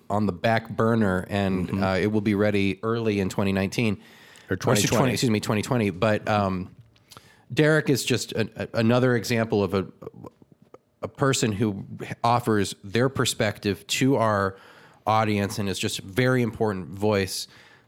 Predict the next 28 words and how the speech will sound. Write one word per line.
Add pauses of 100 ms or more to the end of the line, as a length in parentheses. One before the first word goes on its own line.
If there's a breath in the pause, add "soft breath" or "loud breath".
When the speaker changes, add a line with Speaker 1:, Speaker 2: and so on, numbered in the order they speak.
(100)
Speaker 1:
Uh, (180)
Dan
Martin.
Well,
but
before
I
move
on
to
Dan
Martin,
let's
talk
about
Dan
Ginolfi
and
Howard
Marlowe,
also
in
D
C,
the
Waterlog
podcast.
Speaker 2:
Right.